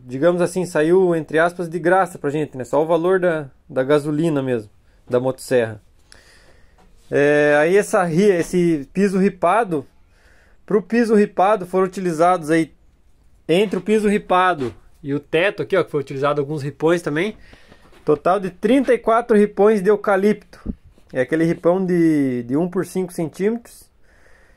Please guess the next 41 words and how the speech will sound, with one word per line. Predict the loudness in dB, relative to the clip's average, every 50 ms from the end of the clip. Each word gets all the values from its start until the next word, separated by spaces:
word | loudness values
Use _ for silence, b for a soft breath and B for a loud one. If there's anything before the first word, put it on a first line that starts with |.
| b b b b _
Cada | -4 -2 -2 0 2
ripão | 2 0 2 2 2 2 2 2
com | 0 -4 -4
três | 0 2 4 4 4 2
metros. | 2 0 0 0 0 0 -4 -8 -18 -20 -20 -20 -20 _ _ _ _ -20 _ _ _ _ _ _ _ _ _ _ _ -20 -20 _ _ -20 -20 b b b b b b b b b b b b b b b b -6
Então, | -2 0 0 0
trinta | 0 -2 -2 0 0 0
e | 0
quatro | 2 0 0 0 0 -2
ripões | -4 -4 -2 -2 -2 0 -2
de | -4
três | -4 0 2 2 2 2 2
metros | 0 0 0 0 0 -2 -8 -20 -20 -16 -6 -2
a | 0 0
dois | 0 0 -2 -2 0 0 -2
e | -2
vinte | -4 -6 -6 -8
e | -8
cinco | -8 -6 -6 -6 -6 -6 -6
metros, | -4 -2 -2 -2 -2 -4 -6 -4
sai | -2 -2 -2
um | -2
total | -4 -6 -2 0 2 2 2
de | 0
duzentos | -4 -10 -6 -2 -2 0 0 -2 -4
e | -6
vinte | -6 -6 -6 -6
e |
nove | -4 -2 -2 -2 -2 -2
reais. | 0 0 0 0 0 -2 -6 -10 -20 -20 -20 -20 -20 -20 -14 -8
Aí, | -4 -2 -2 0
ó. | -2 -4 -6 -10 _ _ -20 _ _ _ _ -20 -20 _ _ _ _ _ _ _ _ _ _
Ripão | -18 -8 -4 -2 0 0 2
novo, | 2 2 2 2 2 0
né? | -2 -4
No | -6 -6
caso | -4 -4 -4 -4 -4
que | -6
foi | -10 -10 -8
comprado | -8 -6 -4 -2 -2 -2 -2
novo. | -4 -4 -4 -6 -8